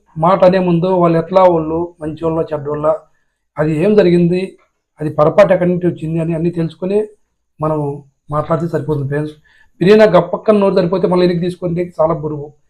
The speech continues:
ఇది ప్రతి ఒక్కరు గుర్తుపెట్టుకోండి. ఎవరైనా కానీ అనేటప్పుడు వెనుక ముందు ఆలోచన చేసి మనం మాట్లాడితే మంచిది ఫ్రెండ్స్.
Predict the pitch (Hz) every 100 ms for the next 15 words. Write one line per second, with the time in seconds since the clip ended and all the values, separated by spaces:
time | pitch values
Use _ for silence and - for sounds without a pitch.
0 | _ _ _ 135 143 151 165 190 160 170
1 | 165 160 160 175 160 180 220 214 196 196
2 | 185 185 226 190 220 - _ _ - 165
3 | 220 214 214 202 202 220 202 196 196 220
4 | 202 170 170 170 185 170 165 165 143 151
5 | 147